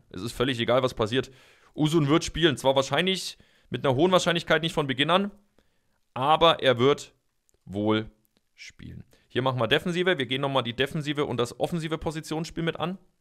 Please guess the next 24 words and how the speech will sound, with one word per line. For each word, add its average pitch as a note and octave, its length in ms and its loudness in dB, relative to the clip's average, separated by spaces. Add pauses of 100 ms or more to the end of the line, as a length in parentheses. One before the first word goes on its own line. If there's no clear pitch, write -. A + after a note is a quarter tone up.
(1500)
Hier D3 300 -6
würde D3+ 140 -2
ich C#3 100 -8
fast A#2 280 -2
sagen, C3 340 2
möchte B2+ 220 -6
ich C3 80 -8
mal B2+ 180 -2
Defensive, C#3+ 1000 -2
Ballbesitz C3+ 880 -2
und D#3 240 -4
Offensive D#3+ 500 -6
nehmen, E3 260 -6
relativ B2+ 400 -4
ausgeglichen. D3+ 680 -10 (520)
Und A#2+ 140 -2
an B2 120 -2
den B2 140 0
jeweiligen A#2+ 420 2
Tagen C3 400 -2
auch A2+ 540 -2 (520)
nochmal G#2+ 840 0
in G#2+ 280 -4
solche G#2 840 -4